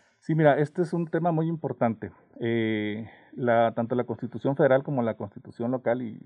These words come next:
a partir de ahí todas las normas electorales en el país, eh, otorgan el derecho a todas las y los ciudadanos que, que no pertenezcan a un partido político o que no, no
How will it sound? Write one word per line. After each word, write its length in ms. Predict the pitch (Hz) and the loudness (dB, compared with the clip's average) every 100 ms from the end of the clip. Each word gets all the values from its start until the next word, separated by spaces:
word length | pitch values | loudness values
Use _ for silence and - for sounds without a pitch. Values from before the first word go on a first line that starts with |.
| - | -16
a 40 | 101 | -10
partir 320 | 98 - 113 | -10 -8 -6
de 80 | 117 | -6
ahí 60 | |
todas 220 | 117 113 117 | -4 -4 -2
las 120 | 107 | -4
normas 460 | 104 110 113 - _ _ _ _ - _ | -4 -2 -4 -6 _ _ _ _ -20 _
electorales 680 | - 101 - 101 101 110 113 | -4 -4 0 2 4 4 2
en 100 | 110 | 0
el 100 | 101 | 0
país, 500 | - 95 104 113 - _ _ _ - | 0 0 0 -4 -6 _ _ _ -4
eh, 260 | 107 107 | -2 0
otorgan 360 | 101 104 117 143 | 0 2 2 4
el 100 | 123 | 4
derecho 600 | 107 107 113 139 131 117 | 4 2 2 0 2 2
a 340 | 101 98 95 95 - | 2 2 0 -4 0
todas 300 | 113 131 123 | 2 2 4
las 280 | 117 127 - | 4 4 -2
y 80 | |
los 200 | 101 110 | -2 -2
ciudadanos 560 | - 123 104 104 123 - | 0 2 4 4 0 -6
que, 380 | - 101 98 92 _ | -6 -4 -4 -8 _
que 520 | 98 95 92 92 95 | -4 -2 -2 -2 -4
no 260 | 98 101 110 | -2 0 0
pertenezcan 520 | 127 - 110 113 117 | 0 -2 -2 -2 -2
a 40 | 113 | 0
un 80 | |
partido 320 | 113 117 123 113 | -2 -2 -4 -4
político 460 | 98 113 131 131 | -2 -4 -2 0
o 100 | 117 | 0
que 100 | - | 0
no, 320 | 98 101 113 110 - | -2 0 -2 -4 -12
no 920 | 98 98 104 107 110 110 101 95 101 | -8 -4 -2 0 0 -2 -2 -6 -12